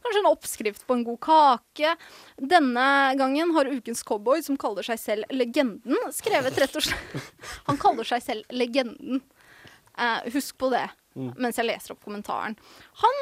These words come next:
Speaker 1: eh, har, eh, skrevet en kommentar om, eh, i et kommentarfelt til en kronikk som snakker om tafsing og klåing på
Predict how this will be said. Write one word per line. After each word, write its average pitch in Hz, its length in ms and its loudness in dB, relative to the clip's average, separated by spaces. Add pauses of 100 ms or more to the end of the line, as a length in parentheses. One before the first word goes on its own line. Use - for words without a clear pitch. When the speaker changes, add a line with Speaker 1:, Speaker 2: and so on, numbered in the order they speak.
(120)
Speaker 1:
eh, 381 240 4
har, 370 260 6
eh, 370 380 2
skrevet 254 480 -2
en 247 100 -4
kommentar 240 560 0
om, 247 300 -4
eh, 254 480 -4
i 254 220 -2
et 240 80 0
kommentarfelt 214 560 -4
til 196 160 -6
en 208 80 -8
kronikk 214 340 -8
som 220 140 -10
snakker - 340 -10
om 190 80 -8
tafsing 175 720 -10
og 190 140 -8
klåing 175 420 -6
på 202 80 -10